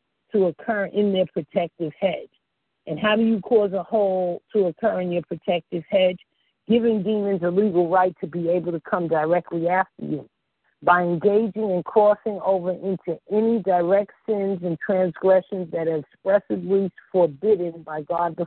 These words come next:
Father in his word. Obviously, not every sin and transgression will cause a hole to occur in your protective hedge with God. The Bible tells us that we're all sinners and that we have all fallen short of the glory of God.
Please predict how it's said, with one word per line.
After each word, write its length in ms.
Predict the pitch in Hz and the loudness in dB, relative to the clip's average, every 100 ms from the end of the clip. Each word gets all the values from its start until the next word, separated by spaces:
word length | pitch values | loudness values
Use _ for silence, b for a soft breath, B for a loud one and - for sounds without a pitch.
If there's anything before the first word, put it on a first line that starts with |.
| - | 0
Father 400 | 208 180 151 151 | 2 2 -2 -12
in 160 | 165 160 | -10 -8
his 200 | 156 147 | -10 -10
word. 360 | 151 170 143 - _ _ _ b b b b b 175 | 0 0 0 -8 _ _ _ b b b b b 4
Obviously, 600 | 208 233 240 226 - 220 | 6 4 0 -2 -2 0
not 280 | 208 208 - | 2 0 0
every 380 | 226 208 220 202 - | -2 -2 -4 -4 0
sin 200 | 226 202 | 0 2
and 160 | 190 185 | -2 -2
transgression 840 | 202 185 175 - 190 185 185 170 | -2 -2 -4 0 2 2 -2 -4
will 120 | 160 | -4
cause 340 | - 214 180 160 | 2 4 4 2
a 100 | 151 | -6
hole 360 | 208 190 180 - | -2 0 -2 -2
to 120 | 170 | -4
occur 400 | 156 - 185 180 | -2 -2 0 0
in 100 | 170 | 0
your 100 | 165 | -2
protective 600 | - 156 196 175 - 160 | -4 -6 -2 -2 -4 -8
hedge 300 | - 190 165 | 0 0 0
with 220 | 160 147 | -6 -6
God. 340 | 180 190 165 139 _ _ b b b - | -2 0 0 -4 _ _ b b b -6
The 100 | 156 | 4
Bible 380 | 185 190 196 180 | 6 6 2 -2
tells 280 | 220 196 190 | -2 -2 -4
us 120 | 190 190 | -6 -2
that 120 | 180 | 2
we're 160 | 190 | 2
all 320 | 175 190 202 208 - | 2 0 0 -2 -2
sinners 340 | 233 175 135 135 | -2 -2 -8 -10
and 120 | 160 | -8
that 100 | 165 | -4
we 180 | 175 190 | 0 2
have 160 | 175 156 | 2 0
all 280 | 180 196 185 - | 2 2 0 -4
fallen 360 | 202 196 196 - | -2 -2 -4 -2
short 220 | 220 202 196 | 2 2 0
of 140 | 185 | -4
the 60 | 185 | -4
glory 440 | 196 196 190 202 | 2 2 2 -2
of 120 | 185 | -2
God. 320 | - 220 - | 0 2 0